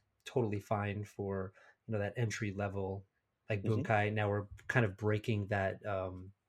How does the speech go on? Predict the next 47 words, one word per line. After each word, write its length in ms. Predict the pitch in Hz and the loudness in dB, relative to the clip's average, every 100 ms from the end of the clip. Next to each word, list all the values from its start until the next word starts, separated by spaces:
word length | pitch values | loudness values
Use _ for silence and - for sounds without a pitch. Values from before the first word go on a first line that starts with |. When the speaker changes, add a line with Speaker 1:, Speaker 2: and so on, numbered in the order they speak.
| - - - - _ _ | -12 -12 -20 -20 _ _
Speaker 1:
that 160 | 117 113 120 | -2 -2 0
abstract 680 | 107 - - 113 107 - | -2 -2 0 2 2 0
of 160 | 107 - | -4 -4
contact 840 | - 104 101 - 123 143 - - - _ | -2 -2 0 4 4 2 -4 -16 -18 _
from 300 | - 113 101 | -2 0 2
Speaker 2:
Mm-hmm. 80 | 104 | 0
Speaker 1:
human 300 | - 120 107 | 0 0 2
to 40 | 101 | 0
human, 340 | - 110 120 | 0 2 2
which 160 | 101 - | 0 -2
is 160 | 101 | -4
so 260 | - - 110 | -4 0 0
weird 440 | 104 101 104 113 110 | 2 0 0 0 -2
with, 260 | 101 95 - - | -2 -2 -8 -8
with 280 | 107 101 - | -6 -6 -6
human 300 | 127 107 98 | -2 0 0
beings. 360 | 107 107 104 | -2 -2 -2
Like, 120 | 98 - | -4 -4
when 100 | 104 | -6
they 80 | |
come 180 | 98 101 | -4 -4
into 180 | 95 110 | 0 -2
a 60 | 98 | -2
karate 340 | 110 101 107 | -4 -4 -4
class, 340 | - 107 104 107 | -4 -2 -2 -4
like, 220 | 101 - _ _ _ _ - | -8 -10 _ _ _ _ -8
you're 120 | 104 | -6
at 120 | 95 | -4
karate 340 | - 104 101 107 | -2 0 0 -2
and 80 | |
you 60 | 101 | -2
don't 160 | 95 - | -4 -4
think 180 | 110 - | -4 -2
you're 100 | 98 | -2
gonna 140 | 95 | -2
get, 260 | 98 104 - _ | 0 -2 -4 _
like, 180 | 117 95 _ - | -2 -2 _ -6
touched 340 | 117 - - | -4 -4 -2
by 100 | 110 | 0
another 320 | 110 107 113 | 2 2 4
<laughs> 120 | 104 | 2
human 240 | - 113 110 | 4 4 4
being 300 | 117 117 120 | 4 6 6
all 140 | 110 | 8
of 100 | 117 | 6
a 60 | 117 | 6
sudden, 400 | 120 104 - | 4 6 4